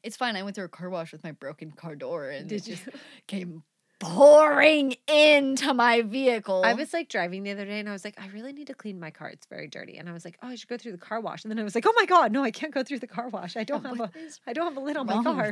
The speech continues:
Speaker 1: with you?
Speaker 2: <laughs> I don't know.
Speaker 1: All right.
Speaker 2: All right. Well, thanks for listening to our little announcement here. And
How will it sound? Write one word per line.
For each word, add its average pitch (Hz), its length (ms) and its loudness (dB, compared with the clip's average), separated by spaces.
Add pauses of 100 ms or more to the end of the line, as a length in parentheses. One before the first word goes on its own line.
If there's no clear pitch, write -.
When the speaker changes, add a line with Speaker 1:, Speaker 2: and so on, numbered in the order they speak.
Speaker 1:
with - 20 -18
you? 147 140 -8 (300)
Speaker 2:
<laughs> - 300 -20
I 226 60 -10
don't 214 160 -10
know. 202 160 -12 (680)
Speaker 1:
All 208 100 -4
right. 165 320 -8 (260)
Speaker 2:
All 233 140 2
right. 240 340 0
Well, 240 600 2 (1080)
thanks 220 240 -4
for 294 160 -8
listening 240 520 -10
to 202 420 -8
our 175 560 -6
little 190 300 -10
announcement 160 580 -14
here. 170 500 -16 (100)
And 165 680 -10